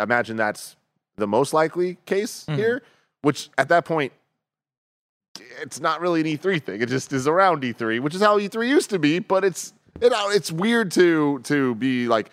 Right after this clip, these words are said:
Speaker 1: talking about E three as if it's a partnership when to us, I don't know if we're really gonna feel that.
Speaker 2: Mm-hmm. Do you think they go back to being on stage? They stopped being on stage when the pandemic hit. They've been doing Ubisoft Forward since then. Of course, Ubisoft Forward feels like it's the future, but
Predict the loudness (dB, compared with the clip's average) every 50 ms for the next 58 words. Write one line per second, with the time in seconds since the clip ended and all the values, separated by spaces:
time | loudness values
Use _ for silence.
0 | _ _ _ 2 2 4 4 2 0 2 2 2 2 2 0 -4 -4 -2 0 0
1 | 0 0 0 -2 -2 -4 -4 -2 0 0 0 0 0 -4 -8 -6 -6 -6 -6 -6
2 | -4 -4 -4 -4 -6 -10 -14 _ _ _ _ _ _ _ _ -4 0 2 2 2
3 | 2 0 -6 -6 -4 -2 -2 -2 0 -2 -2 -2 -2 -2 -4 -4 -6 -8 _ _
4 | -6 -4 -4 -2 -4 -4 -6 -8 -8 -6 -4 -2 -2 -4 -6 -10 -14 -18 _ _
5 | _ _ -10 -8 -8 -8 -10 -12 _ _ _ _ _ _ _ -16 -10 -6 -4 -2
6 | -2 -2 -2 0 0 2 2 4 4 4 4 2 0 0 -2 -2 0 0 0 0
7 | -2 -2 -4 -4 -4 -4 -4 -6 -8 -14 _ _ _ _ _ _ _ _ _ _
8 | _ _ _ _ -6 -2 2 4 6 6 6 4 2 2 0 -2 0 0 0 0
9 | 0 0 -2 -2 -4 -2 -2 -4 -4 -4 -2 0 0 0 0 0 -2 -2 -4 -2
10 | -2 -2 -2 -2 -2 -2 -2 -2 -2 -2 -2 -2 0 -2 -2 0 -2 -6 -6 -6
11 | -8 -10 -10 -6 -4 -2 -2 -2 0 2 0 2 2 0 0 0 0 0 0 -2
12 | -2 -2 -2 -2 -2 -2 0 0 2 2 0 0 -2 -4 -8 -10 -10 -8 -8 -6
13 | -6 -6 -6 -6 -2 0 2 2 2 0